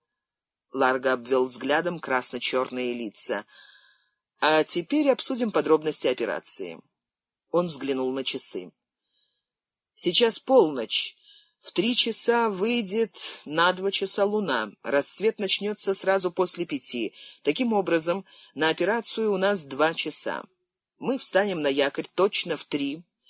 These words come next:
и пловцы отправятся в полумильный заплыв к месту закладки.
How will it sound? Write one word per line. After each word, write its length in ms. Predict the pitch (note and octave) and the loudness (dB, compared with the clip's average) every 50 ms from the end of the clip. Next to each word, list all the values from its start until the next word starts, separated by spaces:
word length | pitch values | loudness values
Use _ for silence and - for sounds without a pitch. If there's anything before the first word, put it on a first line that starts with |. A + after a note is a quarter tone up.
| - - - - - - _ | -20 -20 -20 -20 -20 -20 _
и 240 | - - F#3+ G#3+ A3+ | -4 0 0 2 2
пловцы 460 | - - G3 G#3 G3+ - - - - | 2 4 6 6 6 4 2 0 2
отправятся 920 | C4+ C4 G#3 - - - F3+ G3 G3+ G3+ G3 F#3+ - - - F#3 F#3 F#3 - _ _ _ _ _ _ _ _ _ _ _ | 4 2 2 2 0 2 2 2 4 4 2 2 2 2 4 4 4 4 2 _ _ _ _ _ _ _ _ _ _ _
в 200 | - - - - _ | -16 -16 -16 -10 _
полумильный 760 | - F#3 F#3 F3+ F#3 F3+ F#3 G3+ G3+ F#3 F3+ F3+ F3 E3 D3 | 4 6 6 6 6 2 2 -2 -2 -2 -2 -2 0 0 0
заплыв 800 | C#3 C#3+ D3+ C#3 - - F3 G3 B3 C#4+ C#4 - - - - - | 2 4 4 2 2 0 -2 0 0 0 -2 -2 -6 -12 -12 -10
к 80 | - - | -8 -4
месту 420 | D#3+ F3 G3+ G#3 - - - F3+ | -2 0 0 0 -2 -2 -2 -2
закладки. 840 | E3+ E3+ F3 D3 - C3 B2 A2 F#2+ - - - - A2 G#2+ - | 0 2 0 0 0 0 -2 -2 -2 -4 -10 -12 -12 -12 -12 -12